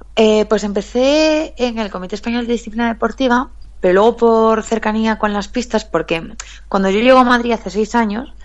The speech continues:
el atletismo era un hobby y luego me fui, mm, pues, dedicándole más tiempo al atletismo. Entonces lo primero que hice fue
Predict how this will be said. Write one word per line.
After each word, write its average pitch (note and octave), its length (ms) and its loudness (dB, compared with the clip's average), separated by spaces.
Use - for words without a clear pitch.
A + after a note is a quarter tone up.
el G3+ 100 0
atletismo G3 380 2
era F3+ 120 0
un E3 40 -4
hobby G#3+ 460 2
y F#3 300 -2
luego F3+ 280 0
me G#3+ 80 -4
fui, A3 160 -2
mm, F#3 480 -6
pues, - 280 -2
dedicándole F#3+ 600 -2
más G#3+ 160 0
tiempo G#3+ 240 2
al F#3 60 6
atletismo. D#3 380 0
Entonces E3 260 -2
lo G3+ 60 2
primero F#3+ 300 -4
que G3+ 80 0
hice G#3+ 260 0
fue - 300 -8